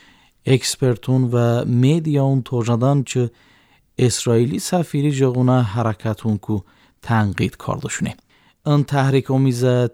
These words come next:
توییتر مساج کی اوژاوشکو ایران و آذربایجان رسپوبلیکا علاقه اون ده بحران ایجاد کرده ای رو انجام به ایجان مخصوص هدفونش ببه.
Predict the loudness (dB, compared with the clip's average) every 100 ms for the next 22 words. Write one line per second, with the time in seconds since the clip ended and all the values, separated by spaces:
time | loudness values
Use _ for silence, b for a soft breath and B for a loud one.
0 | _ -6 -4 -4 -4 -4 -2 0 -2 -2
1 | -6 -6 -6 -4 -4 b b b b 0
2 | 2 2 0 0 -4 -4 -4 -4 b b
3 | b b -2 0 2 2 2 2 0 0
4 | 0 0 -2 -2 -2 -4 -6 -8 -6 -4
5 | -4 -2 -2 0 -2 -4 -4 -4 -2 -2
6 | -2 -4 -4 -6 -4 -2 -2 -4 -6 -6
7 | -8 -8 -8 -6 -2 -2 0 0 -2 -2
8 | -2 0 -2 -2 0 0 0 b b b
9 | b -4 0 0 -2 -4 -6 -6 -6 -4
10 | -4 -4 -8 -10 -8 -4 0 0